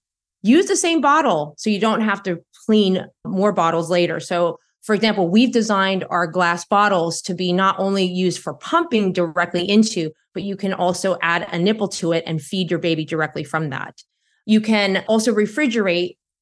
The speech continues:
If you plan to refrigerate it, you can also store our breast milk glass bottles in the refrigerator as well directly. And if you freeze, they also, you know, you can also s-, pump into a plastic bag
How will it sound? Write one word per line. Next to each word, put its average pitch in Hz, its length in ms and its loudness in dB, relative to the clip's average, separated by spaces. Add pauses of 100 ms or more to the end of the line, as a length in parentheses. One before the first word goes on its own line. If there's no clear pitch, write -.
If 202 120 -2
you 208 100 -2
plan 220 200 2
to 190 60 0
refrigerate 208 520 2
it, 196 160 -2
you 190 80 -6
can 202 120 -2
also 185 240 0
store 175 380 0
our 165 160 0
breast 175 240 0
milk 160 220 -6 (320)
glass 185 280 0
bottles 165 440 -2
in 175 80 -4
the 160 80 -4
refrigerator 160 720 -4
as 170 120 -6
well 170 400 0
directly. 170 540 -4 (220)
And 190 100 0
if 185 120 -2
you 202 100 0
freeze, 214 640 2 (340)
they 196 180 -2
also, 202 600 2
you 185 80 -4
know, 170 180 -2
you 196 140 -4
can 185 120 -6
also 190 320 0
s-, - 260 -12 (160)
pump 220 280 -2
into 214 360 2
a 170 100 2
plastic 170 460 -4
bag 220 460 2